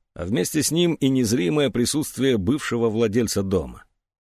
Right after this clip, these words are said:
Деревянные панели, картины, торшеры и настенные бра, роскошные часы на каминной полке, много комнатных цветов. У стены на столике стояли бутылки с напитками. Обитель ничем не выдавала лечебницу.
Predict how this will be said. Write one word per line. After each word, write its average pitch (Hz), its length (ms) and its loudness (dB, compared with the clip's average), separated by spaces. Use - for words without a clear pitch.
Деревянные 101 540 0
панели, 101 580 0
картины, 107 680 -2
торшеры 110 600 -2
и - 160 -12
настенные 82 640 -4
бра, 92 460 -2
роскошные - 560 -2
часы 131 440 0
на 120 120 2
каминной 110 480 2
полке, 104 560 0
много 120 420 0
комнатных 127 520 0
цветов. - 680 -4
У - 100 -8
стены 151 320 2
на 165 120 4
столике 160 400 0
стояли 147 420 2
бутылки 127 460 -2
с - 100 -4
напитками. 107 720 -4
Обитель 208 540 0
ничем 185 440 2
не 135 100 2
выдавала 104 440 4
лечебницу. 90 800 -4